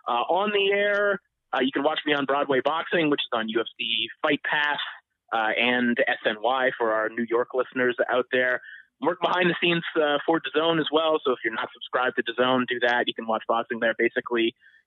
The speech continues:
every single week. And whenever it is announced, you'll see me on,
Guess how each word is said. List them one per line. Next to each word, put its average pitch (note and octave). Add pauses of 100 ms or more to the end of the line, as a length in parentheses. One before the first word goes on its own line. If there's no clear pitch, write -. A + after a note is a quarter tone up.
every E3
single E3
week. G3 (140)
And D3+
whenever G3
it G3
is F#3+
announced, F#3 (100)
you'll F3+ (100)
see G#3
me D#3
on, C#3+